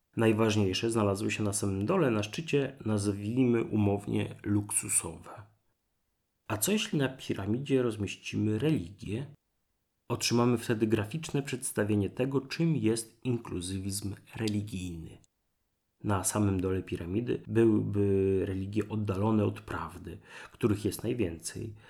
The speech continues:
a na szczycie byłaby religia prawdziwa lub najbliższa prawdzie.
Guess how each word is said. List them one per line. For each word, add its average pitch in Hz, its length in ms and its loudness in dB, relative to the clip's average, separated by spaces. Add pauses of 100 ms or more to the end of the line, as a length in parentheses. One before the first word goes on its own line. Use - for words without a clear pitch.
(140)
a 127 120 -2
na 110 120 4
szczycie 160 380 -2
byłaby 120 420 4
religia 104 640 -2 (140)
prawdziwa 95 840 -6 (480)
lub 147 460 0
najbliższa 143 760 0
prawdzie. - 640 -12